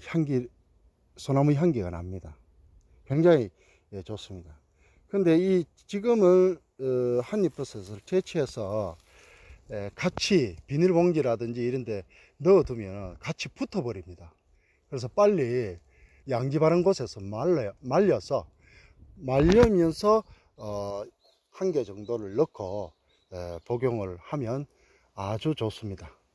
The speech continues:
아, 여러분들도 이렇게 한입버섯, 예, 산에서 채취하게 되면, 아, 맛을 보시기 바랍니다. 그리고 이 한입버섯은 이렇게, 예, 따게 되면 요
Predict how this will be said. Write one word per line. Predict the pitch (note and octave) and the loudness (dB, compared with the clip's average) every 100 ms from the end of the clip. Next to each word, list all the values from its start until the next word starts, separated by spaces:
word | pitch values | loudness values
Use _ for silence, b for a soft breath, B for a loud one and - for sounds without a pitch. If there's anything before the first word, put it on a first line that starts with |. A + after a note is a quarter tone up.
| _ _ b b b b | _ _ b b b b
아, | G#2+ A#2 | 4 8
여러분들도 | E3+ C3 A2 G#2+ - C#3 A#2 - _ | 8 6 0 -6 -4 -4 -4 -10 _
이렇게 | G2+ G2+ - G2+ | -14 -14 -12 -14
한입버섯, | - D#3 B2+ - G2+ - E2 _ b b b _ | -10 -8 -8 -10 -16 -16 -20 _ b b b _
예, | G2 | -14
산에서 | E2+ B2+ A2 - | -10 -8 -8 -10
채취하게 | G#2 - C#3+ C3+ B2 G2+ | -10 -6 -4 -2 -2 -2
되면, | A2 G2 B2 G3 - b b b _ | -4 -2 0 -2 -4 b b b _
아, | G2+ F2+ F2 F2 F2 E2+ | -14 -12 -12 -14 -14 -12
맛을 | F#2+ G2+ A#2+ | -8 -6 -6
보시기 | A2 A#2 - G#2 | -6 -8 -8 -12
바랍니다. | F2+ E2+ F2+ - _ B B B B B | -10 -14 -16 -20 _ B B B B B
그리고 | - D3+ C#3 | -2 4 4
이 | |
한입버섯은 | D#3 - B3 G3 D#3 C#3 A#2 C3 A#2 G2+ | 4 2 2 2 0 -2 -4 -4 -4 -4
이렇게, | G#2 G#2+ G2+ F#2+ C3+ - B B B B - | -4 -6 -6 -8 -8 -12 B B B B -14
예, | G2+ F#2+ | -12 -10
따게 | - E3+ F#3 | -6 0 2
되면 | F3 A#2+ G#2 F2+ G#2 A#2+ F#2+ F2 E2+ - _ _ _ _ _ - - - - - - _ B B B B B - | 4 2 0 -4 -4 -4 -4 -8 -16 -20 _ _ _ _ _ -20 -20 -12 -12 -12 -16 _ B B B B B -2
요 | B2+ B2 B2+ | 2 4 4